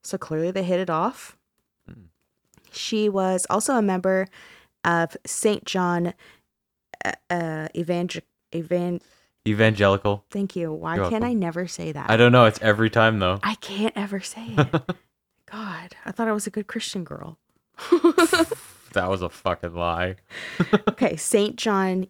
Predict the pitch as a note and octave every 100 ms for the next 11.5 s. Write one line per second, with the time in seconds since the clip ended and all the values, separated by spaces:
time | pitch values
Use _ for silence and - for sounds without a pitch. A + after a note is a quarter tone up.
0 | - F#3+ G3 G3 G3 F3+ E3+ E3+ E3+ E3+
1 | F#3 - D#3+ D#3+ - - - - - -
2 | _ B2+ C#3 B2+ D3 A2+ F2 E3 F#3 G3
3 | D#3 D#3 D#3+ A3+ - _ _ _ _ _
4 | _ - G3 F#3+ F3+ - A3+ G#3+ A#3+ G#3+
5 | F#3 F3+ E3 D#3+ E3 E3 D#3+ D#3+ E3 E3+
6 | D3+ D#3+ D#3 D3+ D3 D3 D3+ D3 C#3+ C#3+
7 | D3+ C#3 C3 - - D3+ - - D#3+ F3
8 | F3 E3+ E3 E3 E3+ - - - D#2+ E2
9 | E2+ E2 - D#2 _ - F#3+ D#3+ - E3
10 | E3 F#3+ - E3 F3 D#3+ - E3+ D#3+ D#3+
11 | D#3 C#3 C3+ E3+ F#3